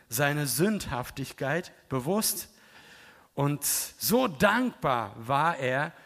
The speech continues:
für die Gnade Gottes, die ihn gerettet hat. Kennt ihr sein Zeugnis?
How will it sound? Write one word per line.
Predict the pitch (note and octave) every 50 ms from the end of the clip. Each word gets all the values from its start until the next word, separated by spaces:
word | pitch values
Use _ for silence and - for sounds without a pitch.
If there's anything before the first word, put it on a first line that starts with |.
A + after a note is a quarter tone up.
| - _ _
für | - - C3+ B2+
die | B2+ B2+
Gnade | A#2+ C3 C3+ D3+ D#3+ E3 F3 E3 D#3
Gottes, | C#3 C3+ C#3 D3 - E3+ D#3 - -
die | - D3 C#3+ C#3
ihn | C#3 C#3 C3 B2+ B2+ C3+ C3+ A#2+ - _ _ _ _
gerettet | C3 C3+ C3+ D3 D3+ - B2 - -
hat. | A2 F#2 F2 - - _ _ _ _ - - - _ _ _ _ _ _ _ _ _ _ _ _
Kennt | - C#3+ D#3+ G3 -
ihr | G#3 A#3 A#3
sein | G3+ A3+ A3+ A3
Zeugnis? | - - - E3 F3 G3+ G3+ - B3 C#4 C#4+ - -